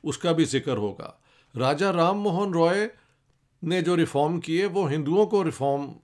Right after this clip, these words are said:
की तरफ, मॉडर्न एजुकेशन, आगे बढ़ना,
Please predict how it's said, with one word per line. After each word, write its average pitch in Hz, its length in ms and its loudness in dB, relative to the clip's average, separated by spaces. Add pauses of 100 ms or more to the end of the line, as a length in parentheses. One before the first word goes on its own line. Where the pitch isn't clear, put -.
(520)
की 175 120 -2
तरफ, 139 540 0
मॉडर्न 139 600 0 (120)
एजुकेशन, 131 840 -4 (400)
आगे 135 340 2
बढ़ना, 131 680 -2